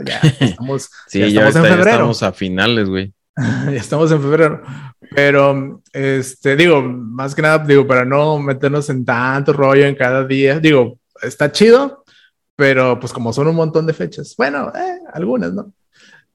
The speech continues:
Speaker 1: Este, por decir, también viene lo del Día de Reyes, que es, este, bueno, al menos acá en México,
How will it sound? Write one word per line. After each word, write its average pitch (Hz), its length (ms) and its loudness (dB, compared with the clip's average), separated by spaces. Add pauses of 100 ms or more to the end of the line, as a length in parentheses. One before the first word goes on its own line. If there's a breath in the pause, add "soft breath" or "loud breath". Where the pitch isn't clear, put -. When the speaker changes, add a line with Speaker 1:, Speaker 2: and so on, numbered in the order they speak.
Speaker 1:
Este, 127 460 -4
por 147 160 2
decir, 151 200 2
también 156 240 2
viene 160 240 4
lo 165 120 4
del 135 220 2
Día 127 160 2
de 139 80 2
Reyes, 117 720 -4 (180)
que 107 180 -4
es, 107 140 -8
este, 123 260 -12
bueno, 147 180 2
al 143 80 2
menos 170 220 2
acá 160 160 0
en 160 80 -2
México, 190 580 -4